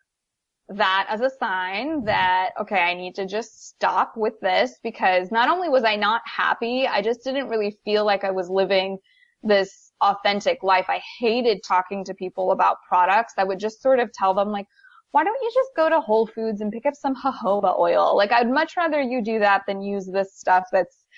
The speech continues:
that I'm, like, being forced to sell to you just to make my sales quota." Like, it just didn't feel good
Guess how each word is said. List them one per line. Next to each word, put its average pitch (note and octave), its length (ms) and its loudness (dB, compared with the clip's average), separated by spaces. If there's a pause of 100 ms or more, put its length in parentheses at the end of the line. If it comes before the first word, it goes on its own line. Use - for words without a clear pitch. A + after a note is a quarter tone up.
(320)
that G#3 100 4
I'm, G#3 140 2
like, G3 240 0
being G#3+ 220 -2 (120)
forced G#3 380 0
to G#3+ 100 -2
sell G3+ 400 2
to A3 140 -6
you F3+ 560 2 (360)
just G3+ 200 -10
to A#3 80 -2
make G#3 200 0
my F3+ 120 -4
sales F#3+ 420 0
quota." - 360 -4 (100)
Like, G#3+ 180 0
it A#3 140 2
just C#4+ 200 -4
didn't F4+ 320 -4
feel F#3+ 280 0
good A3+ 260 2